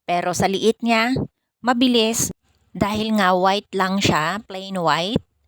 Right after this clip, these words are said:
at maliit lang at wala ng filling. Pero pagdating sa topper, mas mahirap gawin ang mas ma-, ang maliliit na topper. So, ayan, katulad niyan. Hindi pa nga ako satisfied ng paggawa ko ng collar dyan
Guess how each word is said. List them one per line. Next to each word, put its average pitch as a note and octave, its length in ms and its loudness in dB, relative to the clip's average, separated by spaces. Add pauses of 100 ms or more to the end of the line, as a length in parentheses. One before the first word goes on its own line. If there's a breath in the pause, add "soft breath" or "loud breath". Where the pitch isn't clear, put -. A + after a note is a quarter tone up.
(280)
at E3 160 -12
maliit F#3+ 480 -4
lang G#3 400 -2 (160)
at F3 160 -12
wala F3+ 320 0
ng E3+ 240 -6
filling. C#3 640 -6 (340)
Pero G#3+ 400 2
pagdating F3 640 0
sa F#3 160 2
topper, F#3+ 720 -2 (240)
mas F#3+ 320 -2
mahirap F3+ 480 0
gawin F3 480 2
ang G#3 240 -4
mas G3+ 240 -2
ma-, F3+ 240 -4
ang G#3+ 240 -4
maliliit F3+ 800 -2
na D#3 400 -4 (160)
topper. C3+ 560 -8
So, - 80 -6
ayan, D#3+ 320 -4
katulad D#3+ 400 -2
niyan. C3+ 400 -8 (240)
Hindi F#3+ 160 -10
pa G#3+ 80 -2
nga G#3+ 160 0
ako - 80 -6
satisfied F3+ 560 -2
ng E3+ 160 -8
paggawa E3 480 0
ko F3 80 -6
ng E3 400 -4
collar D3 560 0
dyan C3 480 -8